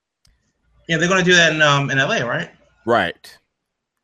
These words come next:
Speaker 2: And you know the other storyline behind this was like, well, who is the leader? Who's the head of Bullet Club?
Speaker 1: Well,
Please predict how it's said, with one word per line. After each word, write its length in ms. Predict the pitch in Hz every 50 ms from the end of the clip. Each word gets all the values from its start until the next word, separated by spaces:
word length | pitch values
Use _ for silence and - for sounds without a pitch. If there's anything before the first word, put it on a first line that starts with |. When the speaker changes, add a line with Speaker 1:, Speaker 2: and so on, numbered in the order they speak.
| _ _ _ _ _ _ _ _ _ _ _ _ _ _ _ -
Speaker 2:
And 200 | 170 170 170 180
you 100 | 185 220
know 260 | 208 208 208 233 247 220
the 80 | 190
other 220 | 185 202 208 175 160
storyline 500 | - - 156 139 135 123 123 120 117 98
behind 360 | 110 110 127 120 117 113 110
this 140 | 107 101 -
was 180 | 101 95 85 90
like, 200 | 101 101 95 82
well, 180 | 87 85 85 85
who 280 | 90 135 160 190 175 -
is 260 | 143 135 131 120 -
the 140 | - 113 101
leader? 320 | 101 107 107 98 90 85
Who's 260 | 85 90 - 147 127 -
the 140 | - 117
head 460 | 107 104 117 107 104 95 90 87 78 _ _ -
of 360 | 90 95 92 90 85 80 - _ _ _
Bullet 380 | - 87 104 101 95 90 82 -
Club? 400 | - 87 80 76 67 67 64 _ _ _ _ _ _ _ _ _ _ _ _ _ _ _ _ _ _ _ _ _ _ _ _ _ _ _ _ _ _ _ _ _ _ - - - _ _ _ _ _ _ _
Speaker 1:
Well, 240 | 147 156 156 156